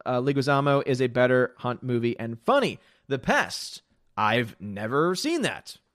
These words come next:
Never even heard of that before. And Brad Noble, the real question to you, good sir, is, have you ever seen a grown man naked? <laughs>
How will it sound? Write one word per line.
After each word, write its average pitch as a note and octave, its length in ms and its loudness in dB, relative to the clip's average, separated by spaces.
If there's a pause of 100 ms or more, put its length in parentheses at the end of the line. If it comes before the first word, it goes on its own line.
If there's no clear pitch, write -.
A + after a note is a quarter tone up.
(220)
Never A#2 140 -6
even F3 200 0
heard C#4 220 2
of A#3 60 -4
that E3+ 160 0
before. A2+ 440 -8 (580)
And B2 160 -4
Brad F#3 220 6
Noble, E3+ 440 6 (100)
the A#2+ 80 -4
real F#3 160 4
question F3+ 340 2
to C3 60 4
you, D#3+ 220 8
good A#2+ 200 0
sir, A#2 220 0
is, A2 240 -4 (280)
have A2 160 -8
you A#2 60 0
ever A#2+ 80 -2
seen A#2 140 -6
a A2+ 40 -6
grown A#2+ 200 0
man A#2 160 -2
naked? A#2+ 200 -6 (1080)
<laughs> - 60 -20